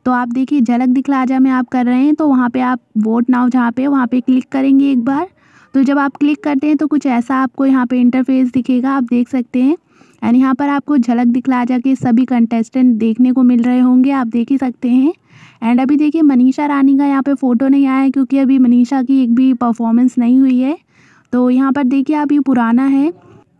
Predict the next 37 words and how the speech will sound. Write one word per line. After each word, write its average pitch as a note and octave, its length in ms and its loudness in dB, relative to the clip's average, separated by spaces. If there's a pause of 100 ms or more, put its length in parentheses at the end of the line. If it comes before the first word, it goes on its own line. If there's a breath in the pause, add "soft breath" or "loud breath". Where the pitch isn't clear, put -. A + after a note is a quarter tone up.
तो C#4 60 -2
आप C4+ 140 -2
सभी D4 260 -2
देख C4 240 -2
सकते C#4+ 300 -6
हैं। D4+ 120 0
well C#4+ 240 0
देखिए C4+ 260 0
अभी D4 200 0
मनीषा B3 540 2
की C#4+ 200 0
Saturday A#3 460 -2
या C4 180 0
फिर C4+ 160 -2
Sunday A#3 380 2
में C4 180 4
जो C4 240 0 (360 soft breath)
डांस G#3+ 360 -2
परफॉर्मेंस C4+ 540 0
हो A#3+ 100 0
जाएगी C4 400 -2
उसके B3+ 320 -4
बाद D4+ 180 0
देखिए C#4 240 0
यहाँ C#4 160 0
पर C#4+ 120 -4 (100)
वोटिंग A3+ 400 2
का C#4 120 -2
जो C4+ 140 0
है C#4 180 0
ऑप्शन B3+ 420 0
भी C#4 100 2
आ B3+ 140 -2
जाता A#3+ 260 -2
है B3+ 100 0
Sony A#3+ 380 0
Liv B3 180 0